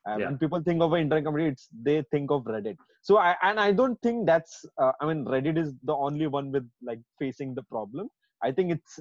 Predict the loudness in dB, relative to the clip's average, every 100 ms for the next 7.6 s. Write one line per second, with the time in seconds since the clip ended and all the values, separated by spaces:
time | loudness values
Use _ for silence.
0 | -20 -8 0 2 4 2 2 -2 -8 -8
1 | -6 0 2 2 0 0 -4 -4 -8 -10
2 | -8 -8 -8 -8 -8 -6 -6 -6 _ -14
3 | -14 -12 -14 -14 -14 -14 -12 -12 -12 -16
4 | _ _ _ -6 -6 -6 -4 -4 -6 -10
5 | -10 _ -8 -4 -4 -6 _ _ _ -10
6 | -10 -10 -4 0 2 2 -2 -4 -4 -4
7 | -6 -4 -6 -4 -6